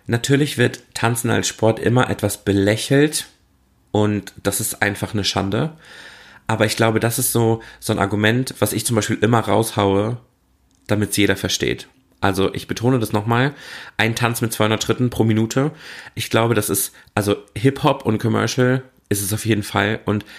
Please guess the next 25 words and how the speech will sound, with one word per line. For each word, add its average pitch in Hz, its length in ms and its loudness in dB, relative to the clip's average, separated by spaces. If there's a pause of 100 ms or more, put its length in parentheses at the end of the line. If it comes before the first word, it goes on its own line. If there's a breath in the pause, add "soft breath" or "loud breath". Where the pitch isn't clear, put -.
(140 loud breath)
je 110 140 2
nachdem, 107 400 0
in 98 100 -4
welchem 104 300 0
Level 104 400 0
oder 95 240 0
auf 95 100 -2
welchem 104 220 -2
Niveau 98 300 0
man 101 160 0
trainiert, 101 500 0 (400 loud breath)
ist 98 100 0
es 92 140 -4
in - 100 0
anderen 95 260 -2
Tanzarten - 520 -4
auch 95 180 0
so. - 140 -2
Beim 95 180 0
Cheerleading 107 500 2
wird 98 160 2
es 98 120 -4
so 92 80 -4
sein. 98 320 0 (680 loud breath)
Ähm, 101 520 0